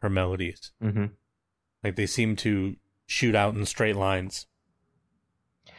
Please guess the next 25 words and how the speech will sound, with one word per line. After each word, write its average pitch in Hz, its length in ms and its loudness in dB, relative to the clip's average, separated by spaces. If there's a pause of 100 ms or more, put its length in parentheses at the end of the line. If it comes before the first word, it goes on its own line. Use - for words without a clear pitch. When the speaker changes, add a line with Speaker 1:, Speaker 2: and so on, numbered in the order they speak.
(160)
Speaker 1:
Um, 98 380 -2 (1000)
go 110 60 -4
ahead. 98 160 -2 (300)
Speaker 2:
Yeah, 127 280 6
and 117 140 6
the 117 60 10
dynamic 123 420 6
range 107 300 6
is 98 100 0
pretty 98 240 -4
far 98 240 6
too. 107 240 2
I 98 40 4
mean, 95 200 2
if 92 160 -2
you, 98 340 4
it, 90 300 -4 (640)
regardless 113 540 6
of 90 60 -2
what 92 200 6
era 95 240 10
of 85 100 0
Bjork 90 380 2
you, 90 220 2
you, 90 420 2